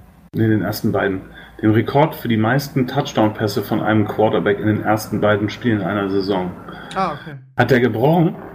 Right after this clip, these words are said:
Speaker 1: und, und das in seiner ersten Saison als Starter.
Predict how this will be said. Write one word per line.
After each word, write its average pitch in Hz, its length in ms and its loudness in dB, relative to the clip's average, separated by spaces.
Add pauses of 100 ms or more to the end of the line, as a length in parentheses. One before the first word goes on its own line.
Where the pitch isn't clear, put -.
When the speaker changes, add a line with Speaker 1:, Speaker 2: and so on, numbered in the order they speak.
(220)
Speaker 1:
und, - 280 -6 (200)
und - 260 -2 (300)
das 127 160 0
in 117 220 2
seiner 113 340 0
ersten 127 560 0
Saison 120 500 0
als - 440 -6
Starter. 90 500 -6